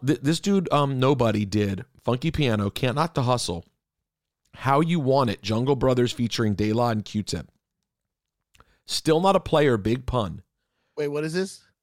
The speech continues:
Speaker 1: Nobody's production
Speaker 2: What's,
Speaker 1: credits.
Speaker 2: what
Speaker 1: 'Cause
Speaker 2: one did you say before?
Speaker 1: Can't Knock the
Speaker 2: Q-Tip?
Speaker 1: Hustle? Yeah, yeah,
Speaker 2: Go ahead.
Speaker 1: uh, Jungle Brothers featuring De La and Q-tip called How You Want It in ninety-seven.
Speaker 2: I don't, I don't remember that.
Speaker 1: He did Locked Up remix, Akon and Styles P.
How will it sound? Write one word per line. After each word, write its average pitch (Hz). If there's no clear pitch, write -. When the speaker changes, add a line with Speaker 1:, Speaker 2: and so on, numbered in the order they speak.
Speaker 1:
Nobody's 123
production 117
Speaker 2:
What's, 90
Speaker 1:
credits. -
Speaker 2:
what 151
Speaker 1:
'Cause 139
Speaker 2:
one 160
did 156
you 160
say 160
before? 160
Speaker 1:
Can't 131
Knock 135
the 139
Speaker 2:
Q-Tip? 131
Speaker 1:
Hustle? 165
Yeah, 147
yeah, 160
Speaker 2:
Go -
ahead. 131
Speaker 1:
uh, -
Jungle 156
Brothers 131
featuring 131
De 127
La 143
and 123
Q-tip 131
called 101
How 123
You 135
Want 113
It -
in 101
ninety-seven. 98
Speaker 2:
I -
don't, 135
I -
don't 117
remember 120
that. 92
Speaker 1:
He 180
did 160
Locked 143
Up 165
remix, 123
Akon 139
and 120
Styles 123
P. 101